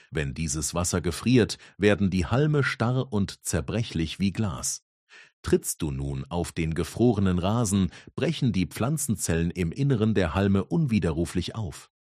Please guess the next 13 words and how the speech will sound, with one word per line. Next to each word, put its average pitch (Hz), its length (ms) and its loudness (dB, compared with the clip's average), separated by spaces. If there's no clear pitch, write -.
Das 107 280 2
Resultat 101 600 2
siehst 135 340 -2
du - 120 4
oft 139 260 -4
erst 127 280 0
im 135 140 0
Frühjahr 98 520 0
in 85 140 -2
Form 143 320 -4
von 85 300 -2
braunen 98 420 0
Fußabdrücken. 71 840 -6